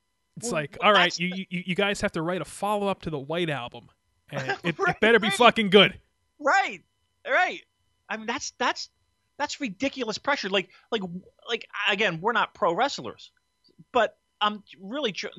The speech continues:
Speaker 2: just trying to go through the catalog in my head. Okay, so what could you possibly do? Like, wh-, how could you make this match different, as you say, and still be at that same threshold?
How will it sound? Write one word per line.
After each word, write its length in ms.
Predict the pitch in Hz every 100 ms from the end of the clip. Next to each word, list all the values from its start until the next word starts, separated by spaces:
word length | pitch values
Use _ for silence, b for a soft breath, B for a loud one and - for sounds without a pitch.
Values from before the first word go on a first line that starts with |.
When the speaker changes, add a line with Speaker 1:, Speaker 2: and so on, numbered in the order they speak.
| 170
Speaker 2:
just 220 | 220 -
trying 220 | - 220
to 80 | 190
go 140 | 196
through 160 | 190 180
the 80 | 139
catalog 600 | - - 285 202 170 160
in 80 | 151
my 120 | 151
head. 180 | 226 185
Okay, 180 | 190
so 160 | 185 202
what 340 | 202 277 349 - _
could 160 | 269 220
you 80 |
possibly 560 | 214 240 294 254 214 214
do? 380 | 190 466 370 - _ _ _ _ _ _ -
Like, 100 | 196 180
wh-, 80 |
how 160 | 196 294
could 220 | 330 302
you 80 | 269
make 360 | 233 247 311 _
this 200 | 208 -
match 380 | 196 190 190 - _ _ _ -
different, 400 | 262 339 196 147
as 180 | 139 127
you 80 |
say, 400 | 117 - 90 139 - _ _ _ _ _ _
and 180 | 202 208
still 360 | - - 277 330
be 260 | 190 190 -
at 200 | 185 180
that 200 | 190 -
same 640 | - 226 240 202 190 185 _ _ _ _ -
threshold? 540 | 339 427 - 107 -